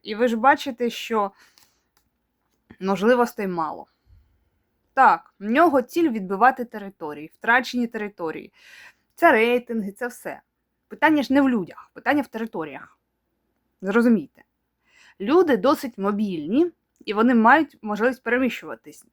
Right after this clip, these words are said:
інші пристосовуються. Це факт, який ми не можемо відкинути. Ми звикли до війни, ну, звикли. Ми звикли там жити, звикли. Ті, хто легкі на підйом, виїхали в спокійні місця, живуть.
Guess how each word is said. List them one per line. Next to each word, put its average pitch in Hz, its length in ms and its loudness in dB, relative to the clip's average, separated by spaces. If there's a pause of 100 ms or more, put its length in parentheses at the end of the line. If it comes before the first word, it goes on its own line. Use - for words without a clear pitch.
інші 269 340 0
пристосовуються. 226 960 -4 (840)
Це 262 140 2
факт, 165 480 0
який 202 340 -8
ми 269 140 0
не 247 80 0
можемо 202 420 -2
відкинути. 208 500 -10 (1080)
Ми 247 200 2
звикли 294 340 2
до 185 140 -4
війни, 160 280 -10
ну, 262 140 -4
звикли. 185 600 -6
Ми 214 160 -6
звикли 277 340 -2
там 185 240 -6
жити, 185 240 -12
звикли. 214 540 -2 (1700)
Ті, 277 120 -6
хто - 140 -2
легкі 320 240 2
на 320 120 2
підйом, 320 360 2
виїхали 247 540 2
в 233 80 -4
спокійні 247 400 -6
місця, 240 260 -2
живуть. 170 480 -10